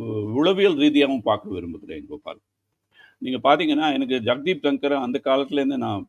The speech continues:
ஒரு, அவர் ஒரு முப்பத்தஞ்சு வருஷம் முன்னாடியே அவர் வந்து தேவிலாலுடைய வேண்டப்பட்ட ஆளா இருந்தார்.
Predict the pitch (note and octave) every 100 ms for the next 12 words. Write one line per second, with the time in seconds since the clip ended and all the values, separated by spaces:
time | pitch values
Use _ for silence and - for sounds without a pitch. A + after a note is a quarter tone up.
0 | _ G#2 G2 F#2+ - - - G#2 G#2 G2
1 | G2 G2+ G#2+ C3+ B2 A#2 A2+ C3 F#3 D#3
2 | C3 C3+ C3 G#2 F#2 C3 B2 A#2+ A#2+ A2
3 | D#3 - B2+ E3 G3 F3 D#3+ D3 C3+ B2
4 | A#2 A2 B2+ C3 B2 A#2+ A2+ G#2+ F#2 E2
5 | -